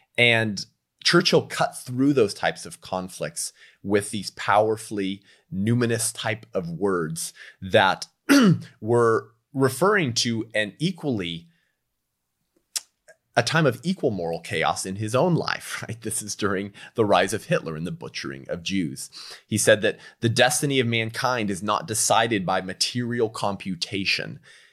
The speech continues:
When great causes or forces are on the move in the world, stirring all men's souls, drawing them from their firesides,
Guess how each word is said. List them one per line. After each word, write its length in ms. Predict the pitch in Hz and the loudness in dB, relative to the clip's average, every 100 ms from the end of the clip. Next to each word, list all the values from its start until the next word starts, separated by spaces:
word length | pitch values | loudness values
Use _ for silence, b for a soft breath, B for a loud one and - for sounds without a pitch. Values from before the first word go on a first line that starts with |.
| B | B
When 200 | 90 92 | -2 0
great 420 | 95 110 117 - - | 4 4 2 -4 -10
causes 520 | - 117 104 104 113 101 | -2 4 4 4 0 -4
or 120 | 76 | -8
forces 840 | - - 123 123 117 - 85 82 | -10 -2 2 2 2 -2 -4 -2
are 140 | 90 | -2
on 220 | - 98 98 | 0 -2 -4
the 80 | |
move 280 | 95 98 104 | -6 -4 -4
in 80 | 98 | -6
the 80 | 92 | -10
world, 580 | 82 101 92 78 90 113 B B | -4 -2 -2 -2 -6 -12 B B
stirring 600 | - - 139 127 135 131 | -2 4 4 4 0 2
all 220 | 107 107 | 4 4
men's 340 | 104 101 104 | 2 -2 -4
souls, 520 | - - 101 85 82 | -4 0 2 0 -4
drawing 480 | 92 117 113 127 143 | 0 4 4 4 0
them 200 | 131 131 | 0 0
from 340 | 123 117 107 98 | -2 -4 -2 -2
their 200 | 87 78 | -4 -4
firesides, 1160 | - - 120 120 113 95 - 80 69 73 - | -4 2 4 4 2 0 -2 -2 -4 -10 -12